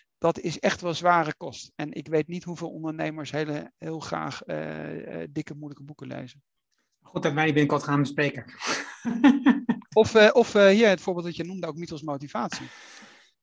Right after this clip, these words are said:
Speaker 1: Dat is best wel, dat is best wel lastig. Dat is best wel lastig, terwijl,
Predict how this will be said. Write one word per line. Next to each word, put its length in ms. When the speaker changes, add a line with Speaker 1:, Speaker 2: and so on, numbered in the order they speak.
Speaker 1:
Dat 120
is 80
best 220
wel, 140
dat 140
is 80
best 200
wel 140
lastig. 440
Dat 120
is 60
best 180
wel 100
lastig, 300
terwijl, 420